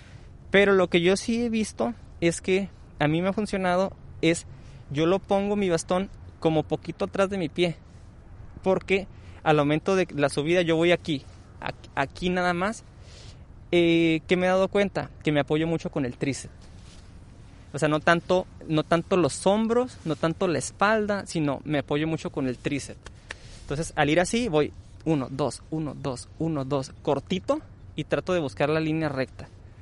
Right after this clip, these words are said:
Entonces, sí me he dado cuenta que me es más eficiente a mí. Así, cortito,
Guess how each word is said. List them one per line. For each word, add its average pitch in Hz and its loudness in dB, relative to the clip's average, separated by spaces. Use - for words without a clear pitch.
Entonces, 151 0
sí 196 2
me 190 4
he - 4
dado 170 4
cuenta 165 -2
que 156 2
me 147 2
es 139 0
más 156 0
eficiente 151 -2
a 135 -6
mí. 131 2
Así, 135 -6
cortito, 202 -2